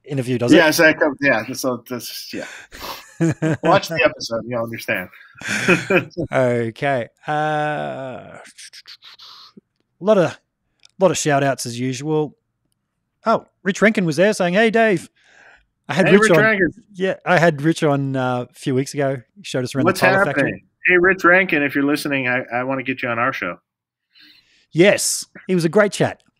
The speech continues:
Speaker 2: Yeah.
Speaker 1: Uh, "Hi, Dave. Can you please talk about your involvement with George Lynch in the design of the Randall Brahma module? How does it compare in voicing compared to the small box cleaner Plexi channel?"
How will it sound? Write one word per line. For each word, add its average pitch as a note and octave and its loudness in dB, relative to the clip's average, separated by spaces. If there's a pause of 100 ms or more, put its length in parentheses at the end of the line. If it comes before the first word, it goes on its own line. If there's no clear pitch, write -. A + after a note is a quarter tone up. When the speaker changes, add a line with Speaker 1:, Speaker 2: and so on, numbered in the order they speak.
(640)
Speaker 2:
Yeah. C#3 2 (840)
Speaker 1:
Uh, G#3+ 6
"Hi, B3 6
Dave. G#3 6
Can G#3 0
you G3+ 2
please B3+ 2
talk G#3 2
about E3+ 2
your D3+ 0
involvement D#3 4
with C3 -2
George D3 0
Lynch D3+ -2
in C3+ -6
the C3 -4
design C#3 0
of A2 -10
the A2+ -10
Randall B2 -6 (100)
Brahma C3+ -4
module? G#2 -10 (400)
How E3 2
does D#3 2
it B2+ -12
compare C#3+ 0
in B2 0
voicing C3+ -2
compared C3 -6
to - -12
the A2 -14
small C3+ -6
box B2 -6
cleaner A#2 -8
Plexi - -8
channel?" - -6